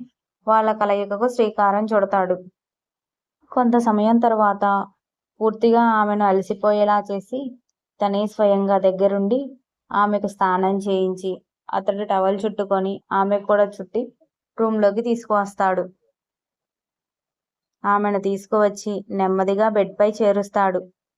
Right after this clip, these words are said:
కబోర్డు ఓపెన్ చేసి ఒక లూజ్ నైట్ వేర్ తనకి తనే స్వయంగా తొడిగి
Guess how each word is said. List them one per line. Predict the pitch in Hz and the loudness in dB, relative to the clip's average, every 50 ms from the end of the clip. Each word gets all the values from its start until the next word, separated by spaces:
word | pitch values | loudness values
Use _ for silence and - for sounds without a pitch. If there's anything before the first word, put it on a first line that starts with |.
| _ _ _ _ _ _ _ _ | _ _ _ _ _ _ _ _
కబోర్డు | - 202 190 180 180 196 202 202 196 | -2 -2 -2 2 2 2 2 2 2
ఓపెన్ | 208 202 196 196 202 202 202 196 | 2 2 2 2 -2 -2 -2 -2
చేసి | 202 196 196 196 - 233 254 254 233 233 - _ _ - | -4 -4 -4 -4 -6 -6 -4 -4 -6 -8 -12 _ _ -4
ఒక | 208 202 202 | -4 -2 -2
లూజ్ | 214 208 202 202 208 202 196 220 | -2 -2 0 -2 -2 -2 -2 0
నైట్ | 208 202 196 190 196 | 0 0 0 -2 -2
వేర్ | 190 208 208 202 202 | -2 -2 -2 -2 -2
తనకి | - 190 185 185 185 - 185 - _ _ _ _ | -4 -2 -2 -2 -4 -6 -10 -10 _ _ _ _
తనే | 190 185 185 185 196 208 | -2 -2 0 -2 -2 -4
స్వయంగా | 202 - 208 196 185 190 190 190 190 196 220 240 233 | -2 -2 2 2 4 2 2 0 0 2 2 2 2
తొడిగి | 220 190 180 185 185 208 247 285 | 2 2 2 2 -2 0 -2 -2